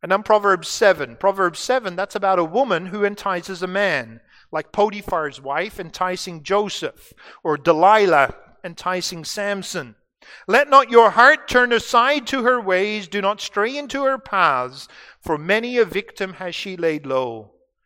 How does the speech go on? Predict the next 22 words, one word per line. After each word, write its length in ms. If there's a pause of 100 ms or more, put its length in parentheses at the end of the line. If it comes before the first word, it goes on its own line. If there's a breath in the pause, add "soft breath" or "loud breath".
(240 soft breath)
And 140
all 220
her 160
slain 520
are 140
a 60
mighty 400
throng. 440 (240 loud breath)
Her 200
house 840 (260)
is 200
the 140
way 640 (200)
to 400 (200)
Sheol, 840 (1400)
going 360
down 420
to 140
the 120
chambers 760 (640)
of 180
death." 680